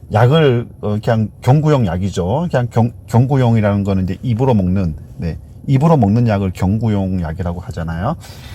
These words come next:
그러니까 입으로 먹는 약, 그 약을 먹기만 해도 이제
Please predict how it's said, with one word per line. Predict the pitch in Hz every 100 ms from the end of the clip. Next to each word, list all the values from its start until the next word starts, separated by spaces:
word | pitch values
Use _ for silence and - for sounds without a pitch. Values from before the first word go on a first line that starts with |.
| - -
그러니까 | - -
입으로 | 170 165 185
먹는 | 143 110 127 151
약, | 139 120 - -
그 | 135 123
약을 | 101 127 185
먹기만 | 120 - 202 175
해도 | 131 160
이제 | 135 104 113